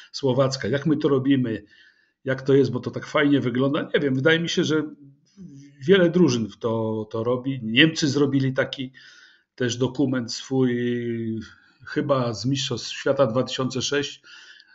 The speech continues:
Jest to dokument, który się nazywał Letnia Opowieść czy coś w tym rodzaju, więc widać, że jest to zaraźliwe. Oczywiście nie mówię, że to od nas, to raczej inspiratorem był prekursorem Kanał Plus francuski, no, ale t-,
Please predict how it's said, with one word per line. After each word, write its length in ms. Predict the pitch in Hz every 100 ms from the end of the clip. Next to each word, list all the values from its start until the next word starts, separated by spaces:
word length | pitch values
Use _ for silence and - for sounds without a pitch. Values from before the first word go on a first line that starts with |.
| _
Jest 300 | 131 120 -
to 760 | 127 123 123 123 120 120 120 117
dokument, 440 | 113 110 147 139 131
który 140 | 127
się 140 | - 131
nazywał 380 | 113 123 127 127
Letnia 420 | 127 135 135 131
Opowieść 480 | 113 160 160 127 110
czy 60 | 127
coś 180 | 127
w 60 | -
tym 120 | 113
rodzaju, 440 | 127 110 107 95 101
więc 380 | 123 123 - 120
widać, 460 | 139 160 165 - - - - _ _ _
że 140 | 120 143
jest 180 | 143 151
to 80 |
zaraźliwe. 640 | 139 143 131 113 139 131 180
Oczywiście 480 | 196 170 147 - 147
nie 120 | 156
mówię, 200 | 160 143
że 80 | 139
to 120 | 185
od 100 | 143
nas, 140 | 120
to 100 | -
raczej 360 | 131 127 131 120
inspiratorem 600 | 127 - 135 120 127 127
był 240 | 131 127 123 - - - _ _
prekursorem 600 | 127 123 127 - 127 127
Kanał 260 | 127 127 123
Plus 220 | 131 -
francuski, 640 | 135 135 165 147 - 107 104 107 165 185
no, 180 | 208 -
ale 220 | 233 220 - _ _ _
t-, 80 | -